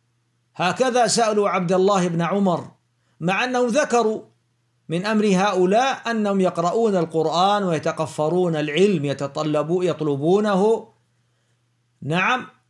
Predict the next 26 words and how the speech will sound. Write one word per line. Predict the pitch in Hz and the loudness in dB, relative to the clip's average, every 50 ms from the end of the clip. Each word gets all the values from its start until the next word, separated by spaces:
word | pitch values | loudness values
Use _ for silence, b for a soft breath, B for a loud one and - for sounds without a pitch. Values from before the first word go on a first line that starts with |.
| _ _ _ _ _ _ _ _ _ _ | _ _ _ _ _ _ _ _ _ _
وذكر | 175 202 247 294 285 277 254 254 233 226 | -2 0 2 0 0 0 2 2 2 2
من | 226 226 208 | 2 0 0
شأنهم، | - 196 247 254 240 220 208 190 185 190 | 2 2 2 2 2 0 0 0 0 0
أي | - 233 226 | -2 -4 -4
ذكر | 220 220 269 - 202 214 220 214 | 0 -2 -2 0 0 0 0 0
من | 208 214 214 208 | 0 -2 -4 -4
أمرهم | 240 240 240 247 240 208 185 180 135 - - - _ _ | -2 -2 0 0 2 2 2 0 -2 -6 -14 -18 _ _
ما | - 156 165 180 | -4 -2 -2 0
رآه، | 190 196 202 220 226 247 240 196 151 156 143 139 | 0 0 0 2 2 2 2 2 0 -2 -4 -2
لكن | 147 160 185 190 190 240 233 | -2 0 0 -2 -2 -4 -2
لا | 254 269 294 294 294 | 0 0 2 2 2
يعلم | 294 277 262 240 226 214 196 185 | 2 0 0 0 0 -2 -2 -4
حقيقة | - 160 175 170 208 196 190 180 139 170 165 | -4 -4 -4 -4 -4 -4 -4 -4 -2 -2 -2
ما | 160 165 160 156 | -2 -2 -4 -4
يقولون، | 156 151 143 - 151 151 147 156 170 165 147 127 113 107 - _ _ _ _ _ _ _ _ _ _ _ _ - | -4 -6 -6 -4 -4 -4 -2 -2 -2 -2 -2 -4 -8 -10 -14 _ _ _ _ _ _ _ _ _ _ _ _ -4
أهو | 139 151 165 180 | -2 0 0 0
صواب | 165 - 190 180 165 175 190 208 226 233 220 254 247 247 247 - _ _ _ _ _ _ _ _ _ _ _ _ - | 0 0 0 2 2 2 4 4 2 2 0 -2 -4 -4 -6 -14 _ _ _ _ _ _ _ _ _ _ _ _ -4
أم | 175 170 | -4 -4
خطأ؟ | 147 - 180 190 190 214 226 220 240 240 247 247 - - _ _ _ _ _ _ _ _ _ | -2 0 -2 -2 0 0 -4 0 0 0 0 0 -4 -14 _ _ _ _ _ _ _ _ _
فأرجعوا | - 208 - 294 262 220 170 202 185 170 180 | -10 -4 -2 0 0 2 2 2 0 0 -2
الأمر | 170 - 208 196 180 165 170 | -2 0 0 0 0 0 0
إلى | 165 170 170 160 160 | 0 0 0 -2 -2
أهله، | 160 185 147 123 127 165 220 226 226 226 202 156 - - _ _ _ _ _ _ _ _ _ _ _ _ _ _ _ _ _ _ _ _ _ _ _ _ | -2 -2 -4 -2 0 2 2 2 4 2 2 0 -2 -6 _ _ _ _ _ _ _ _ _ _ _ _ _ _ _ _ _ _ _ _ _ _ _ _
وهم | - 139 127 165 170 170 | -10 -4 -4 -2 -2 -2
أهل | 170 139 151 160 | -2 -2 -2 -2
العلم، | 156 151 147 185 214 208 165 120 | -2 0 0 0 0 0 -2 -4